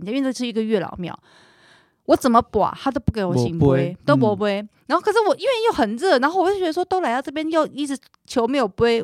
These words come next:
Speaker 1: 我就觉得很闷。我不知道为什么我脑海中就，心中就想到我上次问的一模一样的问题，因为当时我也想不出来别的问题，我就是又问了一模一样，就是，啊，下半，下半生这样子。
Speaker 2: 嗯。
Speaker 1: 一下，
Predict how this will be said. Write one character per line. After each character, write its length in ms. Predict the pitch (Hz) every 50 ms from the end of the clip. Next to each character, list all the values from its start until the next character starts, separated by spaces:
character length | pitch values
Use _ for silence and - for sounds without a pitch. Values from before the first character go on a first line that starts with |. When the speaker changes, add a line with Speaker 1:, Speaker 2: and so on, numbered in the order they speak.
| -
Speaker 1:
我 160 | - 202 208
就 180 | 208 202 294 294 - _ _ _ _ -
觉 100 | 226 208
得 120 | 226 226
很 120 | 214 208
闷。 320 | 185 180 196 220 214 214 226 - - - - _
我 100 | - 233
不 180 | 220 - 370 359
知 80 | 370
道 120 | 370 349 339
为 200 | 349 403 392 349
什 140 | - 240
么 100 | 208 196
我 140 | 196 202 214 220
脑 180 | 233 233 269
海 140 | 302 277 220
中 160 | 220 254 262
就， 80 | 247 269
心 240 | 254 - 285 277 285
中 180 | 285 269 269
就 120 | 269 285 262
想 200 | - - 175 185
到 120 | 226 233
我 140 | 208 180 180
上 200 | - 240 233 220
次 60 | 240
问 140 | 240 233 220
的 40 | 185 -
一 100 | 302 294
模 180 | 247 190 170
一 60 | 170 170
样 100 | 180 175
的 60 | 156
问 200 | 170 160 117 -
题， 160 | - - - -
因 80 | - 339
为 60 | 349
当 160 | - 302 311 311
时 80 | -
我 180 | 254 208 202 196
也 40 | 214
想 180 | 202 220 165 170
不 100 | 202 208
出 80 | -
来 60 | 185 160
别 100 | - 170
的 80 | -
问 80 | 170 185
题， 80 | 196 175
我 100 | 190 208
就 160 | - 311 277
是 60 | 269
又 100 | 294 294
问 220 | 285 285 302 247
了 80 | 196 196
一 80 | - 269
模 180 | 247 208 190
一 60 | 180
样， 100 | 202 208
就 80 | 202 220
是， 40 | 254
啊， 180 | - 220 196
下 180 | 180 - 226 208
半， 260 | 202 - 202 185 180 - - -
下 180 | - 262 226
半 240 | 208 - 208 190 180
生 240 | 175 - 170 170 165
这 80 | -
样 160 | - - - 170
子。 140 | - - -
Speaker 2:
嗯。 200 | 143 131 120 127 - - - - - _ _ _ _ _ _ _ _ _
Speaker 1:
一 100 | - 269
下， 200 | - 392 349